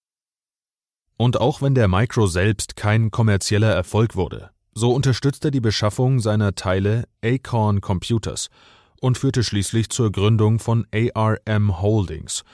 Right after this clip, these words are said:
einem der erfolgreichsten britischen Tech-Unternehmen der letzten Jahrzehnte. Die Initiative der B B C half Kindern, das Programmieren zu erlernen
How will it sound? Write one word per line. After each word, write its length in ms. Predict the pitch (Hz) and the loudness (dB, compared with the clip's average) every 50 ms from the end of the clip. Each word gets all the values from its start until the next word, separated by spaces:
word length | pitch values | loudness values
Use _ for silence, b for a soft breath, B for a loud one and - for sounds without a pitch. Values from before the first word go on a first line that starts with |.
| b b b b b | b b b b b
einem 280 | - - 117 110 107 | 0 2 2 2 2
der 120 | 107 104 - | 2 2 0
erfolgreichsten 800 | 104 101 - 107 117 135 - 104 104 107 104 - - 131 131 | 0 -2 0 0 0 0 0 0 0 0 0 -2 -2 -2 -2
britischen 600 | 110 98 101 98 - 110 98 - - 120 117 113 | -2 -2 -4 -2 -2 -2 -2 0 0 0 0 0
Tech-Unternehmen 840 | - 127 131 - - 98 90 - 92 85 85 85 82 85 87 87 87 | 0 0 -2 0 -2 -4 -2 -2 -2 -2 0 0 0 0 -2 -2 0
der 120 | 95 92 | -2 0
letzten 380 | 90 90 87 - - - - 98 | 0 -2 -2 -4 -6 -4 -4 -2
Jahrzehnte. 640 | 90 95 92 98 - - 131 120 90 - - - - - _ _ _ _ _ _ _ _ _ _ _ _ _ _ _ _ _ _ - | 0 0 0 0 0 0 0 0 0 -2 -6 -12 -16 -20 _ _ _ _ _ _ _ _ _ _ _ _ _ _ _ _ _ _ -4
Die 160 | 104 110 123 | -2 2 2
Initiative 640 | 131 147 139 - 143 123 104 - 113 131 151 139 156 | 2 2 2 0 -2 -2 -2 -2 -2 -2 0 0 0
der 140 | 147 139 120 | 0 0 0
B 160 | 101 113 110 | 2 0 0
B 160 | 104 101 95 | 0 0 0
C 440 | 90 - - - 98 98 98 101 98 | -2 -2 -2 -2 0 0 0 0 -2
half 420 | 92 - - 110 107 104 - - - | -2 -2 -2 0 0 0 -2 -6 -6
Kindern, 520 | - - 127 117 113 113 110 110 117 123 | -2 0 2 2 4 4 2 2 2 0
das 200 | 117 113 113 - | -2 -2 -4 -6
Programmieren 640 | - - 123 117 107 117 120 113 107 104 98 85 78 | -6 -6 -6 -4 -2 0 2 4 4 4 4 2 0
zu 160 | - - 78 | -2 -4 -6
erlernen 540 | 62 58 71 82 92 98 101 101 92 85 82 | -6 -6 -6 -2 0 2 2 2 2 0 -2